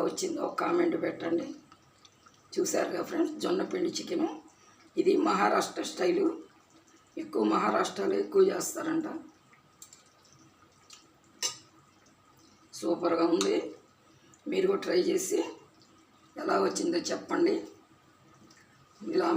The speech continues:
మంచి మంచి చికెన్ రెసిపీలు పెడుతూ ఉంటాం, చూస్తూ ఉండండి. చూశారుగా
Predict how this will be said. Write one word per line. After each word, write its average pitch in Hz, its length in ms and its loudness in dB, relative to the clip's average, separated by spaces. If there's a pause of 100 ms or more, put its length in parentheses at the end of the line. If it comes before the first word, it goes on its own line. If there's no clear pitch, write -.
మంచి - 260 0
మంచి - 240 0 (280)
చికెన్ 196 320 0
రెసిపీలు 180 460 2 (120)
పెడుతూ 190 240 0 (100)
ఉంటాం, 165 240 0 (100)
చూస్తూ - 260 -2 (100)
ఉండండి. 165 360 6 (1300)
చూశారుగా - 440 -2